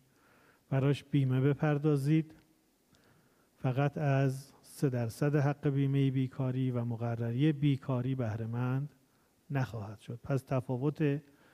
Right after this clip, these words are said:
اصلی اتباع بیگانه در بحث تأمین اجتماعی عدم شمول قانون کار و عدم شمول بیمهٔ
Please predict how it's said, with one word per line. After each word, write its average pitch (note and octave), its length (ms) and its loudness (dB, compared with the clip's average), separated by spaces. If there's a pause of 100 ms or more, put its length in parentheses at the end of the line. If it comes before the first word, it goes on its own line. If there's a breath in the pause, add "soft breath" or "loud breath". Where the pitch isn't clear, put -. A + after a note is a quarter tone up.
(440 soft breath)
اصلی D#3+ 580 2
اتباع C#3 520 2
بیگانه A#2+ 440 -2
در C#3 280 2
بحث A#2 360 -4
تأمین B2+ 520 -4
اجتماعی B2+ 800 0 (580 loud breath)
عدم D#3+ 400 2
شمول D#3+ 440 2
قانون D#3 420 2
کار D3 360 2
و C#3 80 0
عدم C3 500 -2
شمول C3+ 800 0
بیمهٔ B2 800 -2